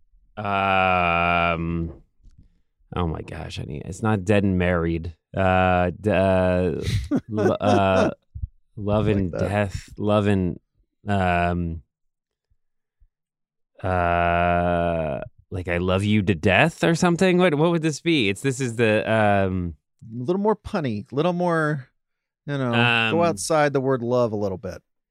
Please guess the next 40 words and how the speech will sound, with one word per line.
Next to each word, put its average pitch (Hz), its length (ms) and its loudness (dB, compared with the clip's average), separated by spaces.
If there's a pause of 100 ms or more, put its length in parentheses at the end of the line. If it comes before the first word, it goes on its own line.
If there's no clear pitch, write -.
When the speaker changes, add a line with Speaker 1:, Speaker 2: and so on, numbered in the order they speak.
(200)
Speaker 1:
Oh 120 40 -4
my 127 100 2
God. 104 240 0
So 120 200 2
it's 113 160 0
se-, 120 260 2
something 135 240 2
with 101 120 -2
sex. - 720 0
Um, 104 540 2
Speaker 2:
Yeah. 110 260 -4
Speaker 1:
se-, 92 340 -4
Speaker 2:
Think 156 160 -6
of 151 100 -6
it. - 100 -6 (120)
Think 175 160 -4
Speaker 1:
uh, 185 40 0
Speaker 2:
of 160 80 -8
some 139 200 -6
synonyms 127 500 -4
for 104 140 -8
sex. - 500 -10 (120)
Some 117 100 4
Speaker 1:
oh, 113 180 6
Speaker 2:
kinda 107 160 2
Speaker 1:
okay. 78 180 2
Speaker 2:
raun-, - 60 -10
semi-raunchy 107 760 2
Speaker 1:
Uh, - 160 -16
Speaker 2:
synonyms. 95 580 -8
Speaker 1:
doing, 117 720 2
um, 98 640 0 (440)
I, 101 140 -4 (100)
I 101 60 -2
assume 151 240 0
it's 123 120 -4
not 120 160 2
a, 107 40 0
like 95 160 0
a, 101 100 0